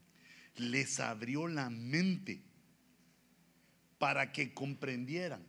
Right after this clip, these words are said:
Comprender es entender, ¿verdad? Les abrió la mente, o, o mira, la versión,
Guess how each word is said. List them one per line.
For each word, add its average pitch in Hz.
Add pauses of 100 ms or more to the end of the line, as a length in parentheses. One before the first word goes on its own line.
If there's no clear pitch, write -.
Comprender 175
es 311
entender, 170
¿verdad? 101 (420)
Les 147
abrió 143
la 185
mente, 311 (200)
o, 160
o 156
mira, 170
la 208
versión, 196